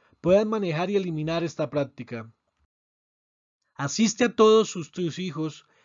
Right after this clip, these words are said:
que sufren por este flagelo y toma nuestras oraciones para que puedan romper las cadenas que los atan. Te pedimos también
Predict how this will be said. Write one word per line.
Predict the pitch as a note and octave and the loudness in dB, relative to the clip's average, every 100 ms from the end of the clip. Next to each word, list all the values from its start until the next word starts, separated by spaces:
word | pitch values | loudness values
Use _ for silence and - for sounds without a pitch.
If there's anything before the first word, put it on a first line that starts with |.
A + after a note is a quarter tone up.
| _ | _
que | - C#3 | -8 -6
sufren | - G#3 G#3 G#3+ | -2 -2 0 0
por | - E3+ | 0 -2
este | E3 - | -4 -6
flagelo | D#3 D#3 B2+ E3+ C3 B2 - _ _ - | -6 -6 -4 -4 -4 -6 -12 _ _ -10
y | D#3+ | -6
toma | - G3 G3+ A3+ | -2 -2 -2 -2
nuestras | A3+ A3 F3+ D#3 | -2 -4 -6 -4
oraciones | D#3 C3 - E3 D3+ C3+ - _ _ _ - | -2 -4 -4 -4 -2 -6 -12 _ _ _ -8
para | C3+ | -6
que | C#3 C#3 | -4 -4
puedan | - E3 F3+ | -2 0 0
romper | E3 D3+ C#3+ F3 E3+ | 0 -2 -2 -2 -2
las | E3 C#3+ | -2 -4
cadenas | C#3 C#3 D#3 D#3 C#3+ | -4 -2 -2 -4 -6
que | - | -6
los | B2 A#2+ | -6 -6
atan. | B2+ A#2+ A#2 A#2 A2 _ _ _ _ _ _ _ _ _ _ _ _ _ | -10 -10 -12 -14 -18 _ _ _ _ _ _ _ _ _ _ _ _ _
Te | - B2+ | -12 -2
pedimos | E3+ F3+ G#3+ A#3 | 2 4 4 0
también | A3 F#3 E3+ F3 E3 | -2 -4 -4 -6 -6